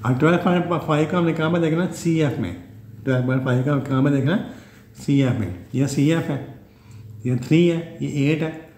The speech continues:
ये सिक्सटीन है, तो ट्वेल्व पॉइंट फ़ाइव इसमें शामिल होगा।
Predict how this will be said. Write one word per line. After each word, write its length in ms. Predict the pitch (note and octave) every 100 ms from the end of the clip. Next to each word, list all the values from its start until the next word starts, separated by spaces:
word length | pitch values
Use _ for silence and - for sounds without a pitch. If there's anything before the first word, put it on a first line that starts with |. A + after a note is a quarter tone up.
| - -
ये 120 | E3 E3
सिक्सटीन 500 | - C#3 - A#2 F#2
है, 60 | F2 - A2+
तो 60 |
ट्वेल्व 300 | A2+ C#3+ D3+
पॉइंट 140 | E3 D#3
फ़ाइव 200 | D#3 D#3+
इसमें 280 | F3+ F#3+ E3+
शामिल 300 | B2+ G#2 G2+
होगा। 280 | F2+ F2